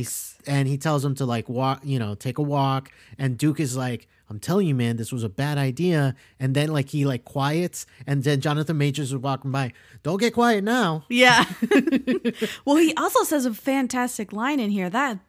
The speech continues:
Speaker 1: uh, trainer man, I forget his name, but he, he's given a lot of really good lines in this movie.
Speaker 2: Yeah, Wood
Speaker 1: And one of the
Speaker 2: Harris
Speaker 1: lines
Speaker 2: is the character. Or
Speaker 1: one
Speaker 2: the
Speaker 1: of the
Speaker 2: actor.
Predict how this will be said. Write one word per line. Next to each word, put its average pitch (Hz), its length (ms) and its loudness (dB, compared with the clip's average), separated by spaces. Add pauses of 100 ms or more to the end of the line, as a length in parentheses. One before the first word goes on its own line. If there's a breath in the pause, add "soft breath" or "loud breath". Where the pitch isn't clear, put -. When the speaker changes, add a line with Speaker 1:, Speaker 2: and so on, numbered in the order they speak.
Speaker 1:
uh, 190 320 -2
trainer 277 300 0
man, 190 320 -2
I 175 40 -8
forget 196 220 -10
his 190 120 -10
name, 170 320 -6 (540 loud breath)
but 208 160 2
he, 277 320 -4
he's 269 280 2
given 254 220 0
a 185 80 -2
lot 180 320 0
of 175 200 -8
really 170 300 -2
good 175 200 -8
lines 262 280 -2
in 170 140 -2
this 160 220 -8
movie. 160 240 -8
Speaker 2:
Yeah, 117 200 -2
Wood 127 280 0
Speaker 1:
And 156 80 2
one 147 100 4
of 147 60 4
the 139 60 4
Speaker 2:
Harris 135 100 2
Speaker 1:
lines 123 180 2
Speaker 2:
is 120 40 -2
the 117 80 -6
character. 95 500 -8 (360)
Or 151 140 4
Speaker 1:
one 131 120 0
Speaker 2:
the 233 60 0
Speaker 1:
of 240 60 -4
the 269 40 0
Speaker 2:
actor. 98 360 -6